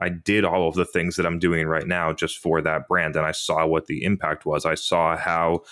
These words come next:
sales cycles got shorter, more inbound people came in asking us to buy. The win rates of those opportunities were much higher. The revenue contribution from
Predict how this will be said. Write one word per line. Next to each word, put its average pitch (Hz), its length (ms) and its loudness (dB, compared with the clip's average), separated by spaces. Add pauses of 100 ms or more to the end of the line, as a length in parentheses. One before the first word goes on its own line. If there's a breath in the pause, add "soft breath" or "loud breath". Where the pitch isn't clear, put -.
(220 loud breath)
sales 82 340 -2
cycles 80 360 0
got 82 160 -2
shorter, 85 560 2
more 82 400 0
inbound 82 540 0
people 80 760 0
came 82 380 -2
in 82 180 2
asking 80 380 -2
us 80 140 -2
to 82 100 -2
buy. 82 340 0
The 82 140 0
win 82 260 2
rates 82 300 0
of 80 120 0
those 82 220 2
opportunities 82 800 0
were 82 100 0
much 78 260 0
higher. 87 520 0 (380 soft breath)
The 82 100 2
revenue 85 500 2
contribution 85 920 -2
from 80 260 -4